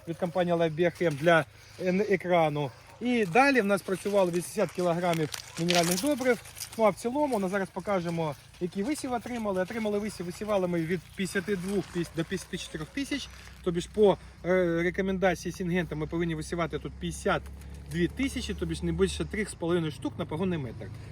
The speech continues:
От на зараз так, де-то таку картину ми і бачимо. Оце метр двадцять, у нас чотири соняшники. Ми вам покажемо висоту рослини. Ну, висота рослини не більше метр п'ятдесят. Ха-ха!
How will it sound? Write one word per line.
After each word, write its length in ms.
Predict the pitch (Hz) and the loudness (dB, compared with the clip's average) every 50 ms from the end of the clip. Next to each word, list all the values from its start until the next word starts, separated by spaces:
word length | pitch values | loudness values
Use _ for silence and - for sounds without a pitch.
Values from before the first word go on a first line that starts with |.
| - - | -6 -4
От 100 | 180 185 | 0 0
на 80 | 220 | 2
зараз 200 | 202 226 214 196 | 2 2 2 0
так, 180 | - - 202 180 | 0 0 -2 0
де-то 220 | 175 190 - 185 | 2 0 0 0
таку 280 | 165 - 185 - 202 180 | -2 -4 -4 -2 -2 -2
картину 340 | - 185 180 - 190 175 170 | -2 -2 -2 0 0 0 0
ми 120 | 175 185 | 0 0
і 40 | 202 | 0
бачимо. 400 | 202 285 294 - - 226 196 175 | 0 0 0 0 -2 -2 -2 -2
Оце 300 | 170 - - 220 196 165 - - - - - - | -2 2 4 6 6 6 2 -4 -10 -10 -4 2
метр 300 | 190 208 190 - 185 190 | 2 2 4 4 0 0
двадцять, 440 | 190 233 285 302 294 - 254 185 185 | 2 2 2 2 2 0 -4 -2 0
у 60 | 175 | 0
нас 240 | 185 185 170 - - | 0 0 0 -2 -6
чотири 480 | 185 - - 202 190 175 160 151 139 - - - - - - - - - | -8 0 4 6 6 6 6 4 2 2 -2 -10 -14 -14 -14 -14 -6 -2
соняшники. 640 | 285 302 302 254 - - 247 226 - 247 233 202 - - - - - - - - - - - - - | 0 0 0 -2 -2 -4 -6 -4 0 0 0 0 0 -6 -12 -14 -14 -14 -14 -14 -14 -14 -14 -6 0
Ми 80 | 202 214 | 2 2
вам 80 | 196 | 4
покажемо 680 | 170 208 185 - 208 196 175 156 175 165 165 160 147 135 - - - - - - - - - - - - - | 4 2 4 6 6 6 6 6 4 4 4 2 2 0 -4 -10 -14 -16 -16 -16 -16 -16 -16 -14 -10 -6 0
висоту 320 | 190 190 - 196 170 202 | 0 0 0 2 2 4
рослини. 380 | 190 180 - - 185 165 156 151 | 6 6 6 6 6 6 6 8
Ну, 140 | 175 170 147 | 8 6 6
висота 320 | 131 151 - 185 160 185 | 6 4 0 2 4 6
рослини 320 | 170 165 - - 165 160 151 | 6 6 6 4 4 4 4
не 100 | 156 156 | 4 4
більше 420 | 147 165 147 - - 151 135 - - - - - - - - - - - - | 2 2 0 4 6 6 6 6 4 -4 -14 -18 -20 -20 -20 -20 -18 0 4
метр 260 | 170 170 175 170 165 | 4 4 4 2 0
п'ятдесят. 440 | - 190 185 - - 254 254 254 - - - - - - - - - - - - - - - - - - - | 0 -2 -4 0 2 2 2 2 0 -4 -12 -16 -16 -14 -14 -16 -16 -16 -18 -18 -18 -16 -16 -16 -14 -4 6
Ха-ха! 340 | - 226 160 208 180 139 113 | 6 6 8 8 6 4 2